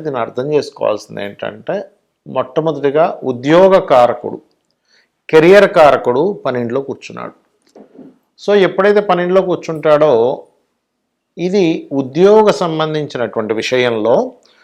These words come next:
ఉన్న ప్రదేశంలో కాకుండా వేరే ఇతర ప్రదేశాలకు వెళ్ళి మీరు ప్రయత్నం గనక చేస్తున్నట్లయితే నూటికి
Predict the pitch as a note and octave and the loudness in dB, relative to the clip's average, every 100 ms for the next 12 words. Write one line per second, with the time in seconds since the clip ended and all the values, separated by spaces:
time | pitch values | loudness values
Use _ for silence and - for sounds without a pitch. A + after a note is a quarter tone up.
0 | _ _ B2 C#3 F3 F#3+ F#3+ F3+ F3 E3 | _ _ -4 0 0 4 6 6 4 2
1 | D#3 C#3 - A#2 A2 A#2 A2+ A2+ D3+ A#3+ | 2 2 2 0 0 -4 -10 -4 -4 -4
2 | - _ C3+ C3+ C#3+ E3 F#3+ G3 D#3 D3+ | -12 _ -4 2 6 6 6 4 0 0
3 | F3 F3 F3 D#3+ D#3+ D#3 - D3+ D3 C#3 | 0 2 2 4 4 2 0 2 2 0
4 | C#3 A#2 A#2 B2+ D3+ D3 F#3 C4 _ _ | -4 -4 -2 -2 -2 0 0 -4 _ _
5 | _ _ _ _ D3+ D3+ E3 E3 F#3 F#3 | _ _ _ _ 4 6 4 0 -4 -2
6 | E3+ E3 D3 D3+ C#3 C3+ - C3 B2+ A#2 | 0 0 -2 0 0 0 -6 -8 -8 -8
7 | - B2+ A2+ A2 B2 C#3 C3+ B2 - _ | -6 -4 -4 -4 -2 0 0 -4 -10 _
8 | _ _ _ _ _ _ B2+ C3+ D3 E3+ | _ _ _ _ _ _ -10 -2 0 0
9 | E3+ F3+ F#3 | -2 -4 -4